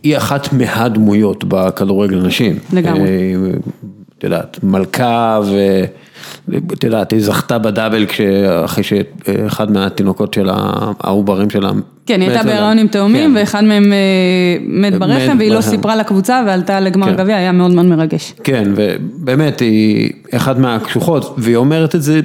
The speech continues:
Speaker 1: בגלל שהבדלים, אה, פי-, פיזיולוגיים בין אנשים לגברים, צריך להקטין את הנ-, את השערים.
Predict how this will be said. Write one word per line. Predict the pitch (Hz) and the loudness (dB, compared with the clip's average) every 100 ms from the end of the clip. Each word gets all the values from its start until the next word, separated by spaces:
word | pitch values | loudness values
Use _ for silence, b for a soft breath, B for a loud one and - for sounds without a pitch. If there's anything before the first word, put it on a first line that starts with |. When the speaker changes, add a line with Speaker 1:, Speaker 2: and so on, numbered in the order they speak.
| 131 | 0
Speaker 1:
בגלל | 127 120 139 135 127 | -2 0 0 2 0
שהבדלים, | - 135 127 117 127 139 143 135 | 0 0 0 0 0 2 4 4
אה, | 127 | 2
פי-, | 104 - | 0 -4
פיזיולוגיים | 113 - - 117 123 127 117 113 110 | -6 -6 -2 0 2 2 2 0 2
בין | 110 | 0
אנשים | 104 98 107 | 0 -2 0
לגברים, | 101 101 208 285 | -2 -2 -2 0
צריך | 160 - | -2 -4
להקטין | 120 - 139 120 | -4 -4 -2 0
את | 117 | 0
הנ-, | 107 98 110 123 | 0 -2 -4 -4
את | 110 | -2
השערים. | 104 104 - - 123 107 92 | 0 0 -2 -4 -2 -2 -2